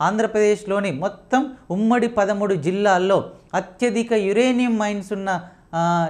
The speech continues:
జిల్లాగా మనం కడపను తీసుకోవాలి. కడప దగ్గర తుమ్మలపల్లి అనేది భారతదేశంలో అత్యధిక యురేనియం దొరికేటువంటి ప్రాంతంగా చెప్పొచ్చు. మరి రెండవ డిపార్ట్‌మెంట్ కనుక ఒకసారి చూస్తే,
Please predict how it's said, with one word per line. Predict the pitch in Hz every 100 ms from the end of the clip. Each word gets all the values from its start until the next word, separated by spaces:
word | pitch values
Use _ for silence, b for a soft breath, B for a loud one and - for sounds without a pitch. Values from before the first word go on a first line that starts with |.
| 151
జిల్లాగా | 135 220 233 196 180 170 - -
మనం | 180 175 175
కడపను | 180 214 220 180
తీసుకోవాలి. | 185 180 185 185 226 302 B -
కడప | 175 208 208
దగ్గర | 180 180 180 180
తుమ్మలపల్లి | 180 220 214 226 233 220 202 180 185 180 170
అనేది | 165 185 185 180 180 B -
భారతదేశంలో | 160 196 190 170 190 190 185 196 175 175 B
అత్యధిక | 170 202 - 247 220 233
యురేనియం | 214 190 226 262 262 262
దొరికేటువంటి | 220 196 185 185 170 175 170
ప్రాంతంగా | 170 170 175 175 190
చెప్పొచ్చు. | 185 165 160 160 131 - b -
మరి | 165
రెండవ | 165 190 233
డిపార్ట్‌మెంట్ | 214 214 202 190 196 175
కనుక | 180
ఒకసారి | 180 175 175 175
చూస్తే, | 170 180 208 269